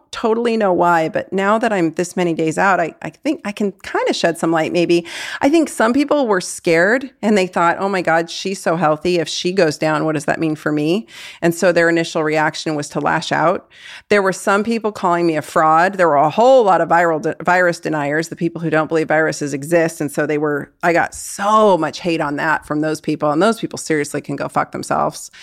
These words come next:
and leave me alone. Like, I don't care what you believe. That's fine. I don't have any beef with you if you don't believe in viruses, but do not come up into my grill and start giving me your bullshit, especially if you're, like, a frickin', you know,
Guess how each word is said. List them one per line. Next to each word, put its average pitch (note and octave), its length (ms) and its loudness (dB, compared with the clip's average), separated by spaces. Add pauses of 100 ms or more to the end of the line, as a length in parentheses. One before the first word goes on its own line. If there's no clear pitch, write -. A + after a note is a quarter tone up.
(160)
and D#3+ 100 0
leave D#3+ 160 2
me D3+ 80 -2
alone. D3+ 560 -2
Like, E3 320 0 (240)
I B3 100 2
don't G#3 140 2
care F#3 240 0
what F#3+ 140 2
you A3 100 0
believe. G#3+ 580 0
That's G#3+ 220 -6
fine. F3+ 460 0
I F#3+ 120 -2
don't G#3 120 2
have D3 180 0
any F3+ 240 4
beef F3 260 -2
with D3+ 200 0
you D#3 160 2
if D3+ 100 -4
you D#3 80 -2
don't F3+ 220 0
believe F3+ 220 2
in D3+ 100 -6
viruses, D#3+ 560 0 (300)
but F3+ 120 0
do B3+ 160 4
not G#3+ 220 2
come F3+ 220 0
up E3+ 160 0
into D#3 120 0
my D3+ 200 0
grill D#3 420 2
and D3+ 160 0
start D#3 240 -2
giving D3+ 240 0
me D3+ 160 0
your D#3 140 0
bullshit, D3+ 560 -2
especially F#3+ 460 0
if F3+ 120 0
you're, F3 140 0
like, E3 220 2
a D3+ 40 -4
frickin', D#3 680 -2 (280)
you E3+ 120 2
know, D3+ 300 0